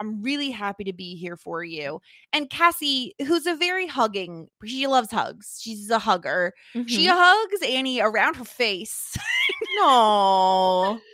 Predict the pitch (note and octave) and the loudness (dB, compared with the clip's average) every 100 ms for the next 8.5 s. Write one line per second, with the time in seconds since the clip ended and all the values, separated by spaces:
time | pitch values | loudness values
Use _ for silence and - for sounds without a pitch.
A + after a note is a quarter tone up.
0 | G#4+ F4+ _ - A4+ A#4 - D#4+ D#4+ D#4+ | -20 -20 _ -14 -12 -12 -12 -10 -10 -4
1 | E4+ D#4+ A#3+ C4 B3+ A3+ A3+ A3 G#3+ G#3 | -4 -4 -4 -6 -6 -10 -8 -2 -2 -2
2 | - G#3 G3 F3+ - - - G3 F#3 E3 | -8 -10 -10 -10 -10 -10 -8 -4 -4 -6
3 | D3 - - - - C#4+ D#4+ D#4 - D#4 | -8 -6 -6 -2 0 2 0 -2 0 2
4 | D#4 D4+ F#4 G4 - - D#4 C4 A3 G3+ | 2 2 0 0 -2 0 2 2 0 -2
5 | F#3+ F#3+ E3+ E3 E3 - F3+ C#3+ G3+ G#3 | -2 -10 -8 -6 -6 -8 -8 -2 -2 0
6 | B3+ C#4+ B3+ A#3 F#3+ F3 F3+ F#3 F3+ F#3 | 0 0 0 -2 -2 -2 -2 -2 -2 -4
7 | - F#3 F3 D#3+ F#3 E3 E3+ - F3 E3 | -10 -8 -10 -8 -6 -4 -4 -10 -10 -8
8 | E3+ F3 - F3+ E3+ | -4 -2 -2 0 -2